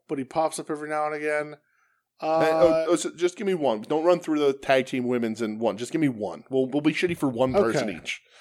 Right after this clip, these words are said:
Speaker 2: Or a tag team each
Speaker 1: Um,
Speaker 2: or whatever.
Speaker 1: who do I wanna see less of? Uh, even more or less of Jim Cornette.
Speaker 2: Okay.
Speaker 1: That's
Speaker 2: I
Speaker 1: what
Speaker 2: like
Speaker 1: I,
Speaker 2: it.
Speaker 1: that's what I wanna see
Speaker 2: I like
Speaker 1: less
Speaker 2: it.
Speaker 1: of. Um,
Speaker 2: Yeah.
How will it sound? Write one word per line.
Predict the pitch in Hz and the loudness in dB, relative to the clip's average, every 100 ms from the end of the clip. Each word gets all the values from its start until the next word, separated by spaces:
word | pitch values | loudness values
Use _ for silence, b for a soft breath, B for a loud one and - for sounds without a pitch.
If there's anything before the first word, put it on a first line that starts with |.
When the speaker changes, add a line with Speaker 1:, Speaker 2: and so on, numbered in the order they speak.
| b b - | b b 0
Speaker 2:
Or | 131 113 | 4 4
a | |
tag | 113 135 | 4 6
team | 220 226 110 107 | 8 8 8 4
each | 147 | 0
Speaker 1:
Um, | 107 | -2
Speaker 2:
or | |
whatever. | 135 165 - - _ - | -2 -2 -6 -12 _ -20
Speaker 1:
who | - 214 | -12 -6
do | 220 | -4
I | |
wanna | 208 202 | -2 -2
see | - 208 | -4 -4
less | 214 196 | -4 -2
of? | 220 220 185 - b b b b - | 0 0 -4 -20 b b b b -6
Uh, | 226 226 226 220 214 - _ _ | 0 2 2 0 -2 -10 _ _
even | 226 240 233 202 170 165 | 2 2 4 0 0 -4
more | 165 170 160 139 | 4 8 8 8
or | 120 | 4
less | 120 113 120 | -2 -4 -8
of | 101 | -8
Jim | 110 107 | -14 -14
Cornette. | - 107 98 - _ _ _ _ | -20 -20 -20 -20 _ _ _ _
Speaker 2:
Okay. | 160 196 208 - _ _ _ _ | -6 -4 -4 -6 _ _ _ _
Speaker 1:
That's | - 143 | -2 2
Speaker 2:
I | 147 | 6
Speaker 1:
what | 135 | 6
Speaker 2:
like | 127 | 4
Speaker 1:
I, | |
Speaker 2:
it. | 135 | 4
Speaker 1:
that's | 147 147 | 4 4
what | 147 | 2
I | 131 | 2
wanna | 120 | 0
see | 123 | 0
Speaker 2:
I | 131 | 4
like | 123 107 | 4 2
Speaker 1:
less | 107 | -2
Speaker 2:
it. | - - 131 160 | -8 -6 -6 -4
Speaker 1:
of. | |
Um, | 135 131 127 | -4 -2 0
Speaker 2:
Yeah. | 104 | 0